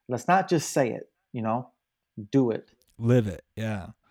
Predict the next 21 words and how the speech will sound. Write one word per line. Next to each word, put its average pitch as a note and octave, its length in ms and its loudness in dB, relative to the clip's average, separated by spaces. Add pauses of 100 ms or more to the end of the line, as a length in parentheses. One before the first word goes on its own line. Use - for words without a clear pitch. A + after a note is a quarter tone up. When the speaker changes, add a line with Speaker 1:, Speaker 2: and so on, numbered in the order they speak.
(600)
Speaker 1:
Big B2 180 0
time. F#2 320 -8
Speaker 2:
You A2+ 120 -2
gotta A2 160 2
live G#2+ 260 0
it. G2+ 160 0
It's - 220 -6
a G#2+ 60 0
whole, G#2+ 440 0
it's - 160 -8
a G2+ 80 -4
whole G#2 260 0
ethos. F#2 520 -8
It F#2 100 -16
changes F#2+ 420 -6
your G2 120 -6
way F#2+ 240 -4
Speaker 1:
Yeah, C#3 80 -4
it's, G2 140 -6
it's, C#3+ 180 -2
it's, - 200 -4